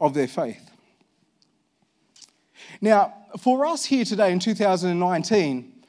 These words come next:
we may start very often as Jesus as the object of our faith, but very often we live in this world where other things become the object of our faith. Amen?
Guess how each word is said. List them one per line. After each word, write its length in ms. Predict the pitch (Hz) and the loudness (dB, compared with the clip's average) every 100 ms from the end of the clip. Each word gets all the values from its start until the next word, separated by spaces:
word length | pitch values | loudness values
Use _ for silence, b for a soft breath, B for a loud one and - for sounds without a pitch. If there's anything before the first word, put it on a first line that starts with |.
| b b | b b
we 220 | 208 311 | 2 4
may 220 | 311 254 | 4 2
start 380 | 190 - 247 214 | 0 2 2 4
very 180 | 185 175 | 2 2
often 260 | 175 175 165 | 0 -2 -6
as 100 | 139 | -2
Jesus 420 | 185 190 165 160 | -2 -2 -4 -6
as 140 | 165 | -8
the 100 | 147 | -4
object 380 | 151 175 170 180 | -2 -2 -2 -4
of 120 | 170 | -4
our 100 | 147 | -6
faith, 360 | 139 180 156 160 | -4 -2 -2 -2
but 160 | 190 170 | -4 -2
very 260 | 226 247 | 0 0
often 400 | 202 214 262 208 | 0 0 0 0
we 100 | 180 | 2
live 200 | 180 185 | 4 2
in 60 | 170 | 0
this 180 | 156 - | -4 -2
world 240 | 175 170 | -2 0
where 180 | 160 156 156 B B - | -2 -2 -4 B B 0
other 280 | 208 240 214 | 2 2 0
things 280 | 202 175 | -2 -2
become 320 | - 170 170 156 | -4 -4 -4 -2
the 100 | 147 | 0
object 320 | 135 151 - | -2 -4 -6
of 140 | 143 | -4
our 100 | 147 | -2
faith. 320 | 139 208 143 | -2 -2 0
Amen? 480 | 156 156 190 262 - | 0 0 -2 -2 -10